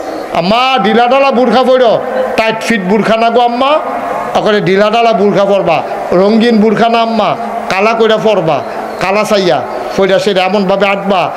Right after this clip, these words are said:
যেন তোমার ফেল কেউ ফিরা চাইতো মনে না কয়। তুমি যদি বুরখা গাও দিয়া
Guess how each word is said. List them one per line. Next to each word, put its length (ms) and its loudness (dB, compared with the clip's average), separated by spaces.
যেন 220 2
তোমার 260 2
ফেল 160 0
কেউ 200 2
ফিরা 360 0
চাইতো 300 0
মনে 240 2
না 220 0
কয়। 160 0
তুমি 200 2
যদি 200 2
বুরখা 380 2
গাও 200 2
দিয়া 340 2